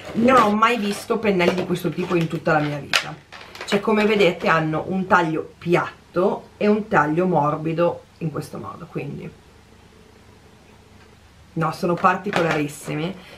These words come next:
C'è quello micro micro per gli occhi, che è tipo un mini metà fan brush, e poi abbiamo il medio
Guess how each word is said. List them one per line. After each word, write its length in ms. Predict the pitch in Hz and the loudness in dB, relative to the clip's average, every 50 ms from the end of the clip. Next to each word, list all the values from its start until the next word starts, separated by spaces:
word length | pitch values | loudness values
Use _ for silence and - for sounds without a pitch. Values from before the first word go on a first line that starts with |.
| - - - | -14 -8 0
C'è 160 | - 220 - | 0 0 4
quello 300 | 233 240 208 202 185 180 | 4 4 4 4 2 2
micro 380 | 196 226 240 - 294 269 240 | 2 0 -2 0 2 2 2
micro 320 | 208 196 202 202 233 226 208 | 4 2 2 2 2 0 2
per 200 | 208 196 180 175 | 4 4 4 6
gli 120 | 180 170 | 4 4
occhi, 640 | 151 143 - - - - - 180 180 233 277 277 - - - - - - - - - - - - - - - | 4 4 2 0 -4 -8 -4 -2 -2 -2 -2 -4 -8 -12 -20 -20 -14 -12 -12 -12 -12 -16 -20 -20 -20 -10 0
che 80 | - 202 | 0 0
è 40 | |
tipo 280 | 202 240 247 - 254 226 | 2 2 0 2 4 4
un 140 | 220 220 226 | 4 4 2
mini 500 | 233 233 233 233 233 240 233 - - - - | 0 0 0 0 0 0 0 -2 -4 -6 -2
metà 420 | 180 190 196 190 196 190 175 175 | 2 2 2 2 4 2 2 2
fan 260 | - 180 147 147 156 | 2 -2 -2 -2 0
brush, 540 | 160 160 143 - - - - - - - 170 180 214 208 - - - - - - - - - - - - - - - - - - - - - - - - - - - - - - - - | -2 0 0 -2 -2 -6 -10 -12 -10 -8 -6 -6 -6 -6 -8 -14 -20 -20 -20 -20 -20 -20 -20 -20 -20 -20 -20 -20 -20 -20 -20 -20 -20 -20 -20 -20 -20 -20 -18 -20 -20 -20 -20 -16 -4 2
e 100 | - 302 | 4 4
poi 220 | 240 - 202 196 233 | 4 6 4 6 6
abbiamo 400 | 240 208 208 180 170 185 196 208 | 6 6 6 6 4 4 2 2
il 120 | 214 208 196 | 2 0 0
medio 540 | 170 156 151 147 156 165 175 208 269 285 | 0 -6 -8 -8 -6 -6 -6 -6 -6 -10